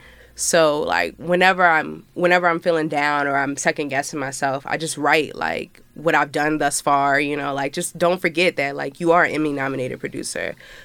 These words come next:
You, you did, you know, do this. You did do this, da, da, da, you know, and, and when I go back and look at my journal and see the things that I've done and set out, that helps to remind me, like, "No, you, you have done things." And you said this during, I think,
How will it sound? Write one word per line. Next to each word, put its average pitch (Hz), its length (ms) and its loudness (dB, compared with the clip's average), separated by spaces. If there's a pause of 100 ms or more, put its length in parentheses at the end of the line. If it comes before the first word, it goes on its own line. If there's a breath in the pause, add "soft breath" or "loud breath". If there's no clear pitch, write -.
You, 165 460 -4 (260 soft breath)
you 180 200 -2
did, 196 300 4 (160)
you 160 180 0
know, 143 160 0
do 151 200 -2
this. 135 280 0
You 202 80 2
did 226 180 4
do 202 140 -2
this, 160 200 -2
da, 180 60 -2
da, 160 140 -2
da, 147 180 -2
you 143 160 -2
know, 143 220 0
and, 139 260 -6
and 170 180 0
when 180 140 4
I 165 120 4
go 180 200 2
back 180 200 6
and 160 100 0
look 170 140 0
at 170 60 2
my 160 120 2
journal 160 340 2
and 151 80 -2
see 196 200 -4
the 175 100 0
things 170 320 2
that 156 80 2
I've 143 180 -2
done 165 440 2 (380 loud breath)
and 151 160 -6
set 160 200 4
out, 151 200 2
that 190 160 4
helps 185 360 0
to 185 120 -6
remind 156 460 0
me, 143 100 -4
like, 143 280 -4
"No, 180 400 0
you, 170 300 -10
you 190 240 -4
have 185 360 -4
done 151 220 -2
things." - 300 -8
And 214 140 6
you 294 80 8
said 294 280 2
this 175 180 0
during, 180 360 4
I 180 80 0
think, 185 300 -6